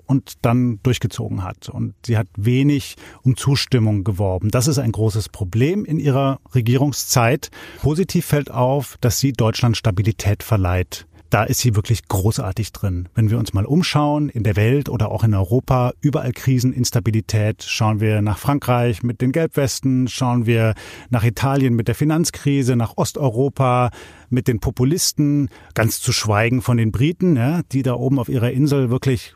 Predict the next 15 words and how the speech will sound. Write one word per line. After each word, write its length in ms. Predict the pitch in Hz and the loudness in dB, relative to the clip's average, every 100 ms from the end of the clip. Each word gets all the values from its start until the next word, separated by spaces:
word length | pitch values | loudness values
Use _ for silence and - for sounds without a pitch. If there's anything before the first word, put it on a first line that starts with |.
| _ - | _ -4
komplett 400 | 120 165 156 - - | 0 0 -2 -8 -2
durchdrehen. 720 | 160 202 - 143 190 220 180 | -2 0 0 2 2 0 0
Entschuldigung, 420 | - 143 156 143 | 0 2 2 0
sage 160 | 123 | 0
ich 80 | 139 | 0
jetzt 140 | 117 120 | -2 -2
einfach 240 | 131 135 | -2 2
mal 180 | 127 123 | 2 2
so. 200 | 135 151 | 2 2
Und 180 | 160 - | 0 -2
Frau 160 | 120 | 0
Merkel 340 | 110 120 - 135 | 2 2 2 -2
verleiht 400 | - 113 110 - | 0 2 2 2
Deutschland 380 | 110 107 113 98 | 0 0 0 -2
Stabilität 760 | 113 92 95 95 - 95 95 | -2 -4 -4 -4 -4 -4 -4